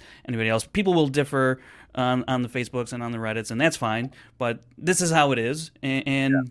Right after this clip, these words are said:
Speaker 2: Well,
Speaker 1: it,
Speaker 2: that's
Speaker 1: it's gonna be fine. It's gonna be
Speaker 2: It
Speaker 1: fine.
Speaker 2: is, but it, this is, but this is also the thing. Like I said, and I'm very aware, and I'm,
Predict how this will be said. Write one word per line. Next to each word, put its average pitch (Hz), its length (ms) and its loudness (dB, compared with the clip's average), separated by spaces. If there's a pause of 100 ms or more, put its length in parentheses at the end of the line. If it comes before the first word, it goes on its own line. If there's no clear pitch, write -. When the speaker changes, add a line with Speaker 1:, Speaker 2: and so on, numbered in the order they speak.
(500)
Speaker 2:
Well, 131 60 10
Speaker 1:
it, - 40 12
Speaker 2:
that's 170 80 8
Speaker 1:
it's 170 100 -4
gonna 190 100 2
be 165 100 0
fine. 107 260 -4
It's 127 100 -6
gonna 160 100 2
be 147 60 4
Speaker 2:
It 147 60 6
Speaker 1:
fine. 160 80 6
Speaker 2:
is, 143 140 2
but 127 100 6
it, 127 140 8
this 151 200 6
is, 156 160 4
but 117 200 2
this 147 180 2
is 147 120 6
also 127 340 8
the 117 120 6
thing. 101 200 2
Like 98 160 2
I 101 80 4
said, 90 220 2
and 92 120 4
I'm 101 180 6
very 113 260 8
aware, 90 400 4
and 104 160 -6
I'm, 98 140 2